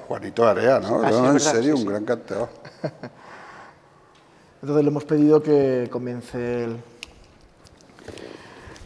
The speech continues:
Speaker 3: esta noche, que aparte han puesto los flamencos los últimos de,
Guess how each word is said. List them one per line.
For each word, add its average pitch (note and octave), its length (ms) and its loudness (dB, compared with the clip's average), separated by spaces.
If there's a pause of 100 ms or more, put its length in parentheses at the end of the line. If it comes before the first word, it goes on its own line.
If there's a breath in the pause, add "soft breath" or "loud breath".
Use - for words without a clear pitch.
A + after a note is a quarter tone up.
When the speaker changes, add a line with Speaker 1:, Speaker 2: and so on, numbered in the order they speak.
Speaker 3:
esta A2+ 1000 0 (200 loud breath)
noche, C#3 420 2
que - 60 0
aparte B2+ 400 2
han C3 120 2
puesto C3 260 -2
los B2 100 -2
flamencos B2+ 460 -4
los B2 200 -4
últimos A#2+ 400 -4
de, A2 480 -4